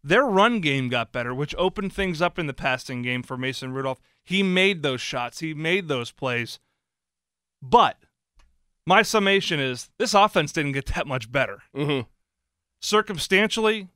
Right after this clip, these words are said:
Speaker 1: from a flow standpoint, yes. But this offense is still problematic. And if there's anything to pull from it, is they're getting better up front, and they've got two backs they can roll on.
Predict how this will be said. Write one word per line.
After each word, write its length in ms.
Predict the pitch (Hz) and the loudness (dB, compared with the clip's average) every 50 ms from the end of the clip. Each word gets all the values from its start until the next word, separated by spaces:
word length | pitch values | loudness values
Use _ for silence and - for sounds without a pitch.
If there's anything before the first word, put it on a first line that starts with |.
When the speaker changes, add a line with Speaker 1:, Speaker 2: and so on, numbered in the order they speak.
| _ _ _ _ | _ _ _ _
Speaker 1:
from 160 | - 160 151 135 | -8 -6 -6 -6
a 60 | 120 | -8
flow 380 | - - - 160 170 190 202 | -10 -8 0 4 6 6 6
standpoint, 600 | 196 - - 208 208 208 208 - 208 214 202 - - | 4 2 -2 -2 -2 -2 -2 -2 -4 -4 -4 -6 -8
yes. 520 | 139 147 151 135 - - - - - - _ _ _ _ _ _ _ _ _ _ _ _ _ - - | -2 0 0 0 0 -2 -10 -12 -14 -14 _ _ _ _ _ _ _ _ _ _ _ _ _ -4 2
But 60 | 165 | 2
this 200 | 202 220 - 214 | 2 4 4 6
offense 460 | 196 190 185 - - 180 156 - - | 6 6 4 4 2 0 0 0 -4
is 80 | 123 - | -8 -8
still 540 | - - - 170 165 160 156 147 139 - _ _ _ _ _ _ _ _ _ _ | -6 -2 0 2 4 4 2 0 -2 -6 _ _ _ _ _ _ _ _ _ _
problematic. 720 | - 165 160 147 135 139 123 120 113 107 95 - - - _ _ _ _ _ _ _ _ _ _ _ _ _ _ _ _ _ - | 2 2 4 4 2 -2 -8 -8 -8 -10 -14 -18 -20 -20 _ _ _ _ _ _ _ _ _ _ _ _ _ _ _ _ _ 0
And 400 | 156 160 160 156 151 151 147 - _ _ _ _ _ _ _ _ _ _ _ _ _ _ _ _ - - | 2 4 6 4 4 2 0 -4 _ _ _ _ _ _ _ _ _ _ _ _ _ _ _ _ -6 -6
if 100 | 160 - | -2 0
there's 220 | 165 156 139 - _ - | 0 0 0 -2 _ 2
anything 1160 | 214 233 254 254 220 175 131 117 - _ _ _ _ _ _ _ _ _ _ - 185 175 170 151 | 4 6 6 6 6 4 2 0 -4 _ _ _ _ _ _ _ _ _ _ -2 -2 0 0 -2
to 80 | 143 | -4
pull 260 | - - - 170 156 | -6 -4 -4 -4 -4
from 240 | - - 143 131 123 | -2 -4 -4 -4 -4
it, 160 | 120 117 117 _ _ _ _ _ _ _ _ _ _ _ _ _ _ _ _ - 160 | -4 -6 -8 _ _ _ _ _ _ _ _ _ _ _ _ _ _ _ _ -2 -2
is 140 | 156 147 | 0 2
they're 100 | 151 147 | 2 0
getting 260 | 139 139 170 - 165 170 | 2 2 2 0 0 0
better 280 | 156 165 160 160 160 | 0 2 4 4 2
up 100 | 165 135 | 2 0
front, 340 | - - 151 135 127 127 - _ _ _ _ _ _ - | -4 -4 -2 -2 -2 -2 -4 _ _ _ _ _ _ -8
and 80 | 147 | -6
they've 140 | 143 135 123 | -6 -4 0
got 220 | 127 156 143 - - | 2 2 2 2 0
two 180 | - 165 143 | -2 -2 -2
backs 340 | 120 147 139 135 131 - - | 0 2 2 0 0 -2 -6
they 120 | 147 131 | -6 -6
can 200 | 120 131 120 123 | -6 -6 -8 -8
roll 200 | 123 120 120 117 | -6 -6 -6 -6
on. 180 | 101 82 90 | -8 -12 -16